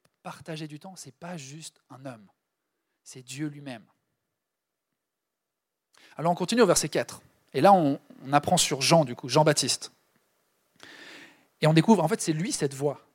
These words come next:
qui était dans le désert. Et Jean, il est important, c'est les quatre évangiles, ils en parlent, ils parlent de lui. Il n'y a pas beaucoup de choses que les quatre évangiles disent,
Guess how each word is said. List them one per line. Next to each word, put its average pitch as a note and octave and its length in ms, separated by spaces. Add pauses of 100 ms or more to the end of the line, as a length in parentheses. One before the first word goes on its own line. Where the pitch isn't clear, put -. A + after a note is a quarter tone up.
qui D#3+ 100
était D3+ 140
dans D3 100
le C#3+ 60
désert. C#3 520 (960)
Et D3+ 80
Jean, A#3 140
il B3+ 80
est G3 60
important, F3+ 300
c'est F3+ 140
les D3 80
quatre A3 360
évangiles, F#3 540 (120)
ils D#3+ 160
en D#3 80
parlent, F#3+ 320
ils D#3+ 60
parlent F#3 200
de E3 80
lui. D#3 140
Il - 20
n'y C#3+ 60
a C#3+ 40
pas B3+ 120
beaucoup C#4 200
de - 60
choses A3 160
que - 80
les D#3 60
quatre F3 220
évangiles D#3 360
disent, C#3 340